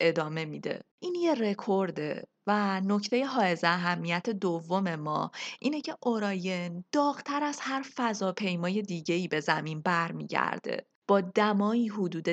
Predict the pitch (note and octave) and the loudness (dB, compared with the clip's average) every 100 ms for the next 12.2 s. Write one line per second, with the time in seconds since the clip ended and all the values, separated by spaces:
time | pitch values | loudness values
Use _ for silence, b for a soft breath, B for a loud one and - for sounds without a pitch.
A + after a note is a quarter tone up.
0 | F3 - B3 A#3 F#3+ F3 D#3+ E3+ F#3+ F3+ | -2 2 2 2 0 2 2 2 0 -2
1 | - E3+ F3+ F3+ - F3+ F#3 - D#3+ D3+ | -2 -2 0 0 2 0 0 2 2 4
2 | - - D#3 - D#3 D3+ - C#3+ D3 - | 0 -2 -4 -2 -2 -2 -8 -2 0 2
3 | - - _ D#4 F4 E4+ D#4+ - A#3 G#3+ | -2 -4 _ 2 2 -2 -6 -6 -4 -2
4 | F3+ - F#3+ F3+ - G#3+ G3+ G3 A#3 A3 | -4 -4 -4 -4 -2 0 0 0 0 0
5 | A3 A3 A3+ C#4 A3 F#3 F3 G#3 F3 E3 | -2 -4 -2 0 0 0 -2 -2 -2 -2
6 | E3+ - F3 E3+ F3 G#3 G3 G3 G3 F#3 | -2 -2 -4 -4 -4 -4 -2 -2 -2 -4
7 | F#3+ F#3 G3 - G#3 F3 - D#3+ D#3 D3+ | -2 -2 0 0 0 -2 -4 -8 -8 -6
8 | D#3 D3+ D#3+ D#3 D#3 - - B3 B3 C#4+ | -6 -4 -4 -4 -6 -6 4 4 4 -2
9 | B3+ C4 D4 B3+ - F3 E3 D#3+ - C#4+ | -2 -2 -6 -6 -2 -2 -2 -4 -6 -6
10 | - - - - A#3 A3 A#3 G3+ - A3 | -6 -6 -6 -4 -4 -4 -6 -4 -2 0
11 | G#3 A3 A#3+ - E3+ - E3+ E3 D#3+ E3+ | 0 0 0 0 -2 -2 -2 -4 -4 -2
12 | E3 | 0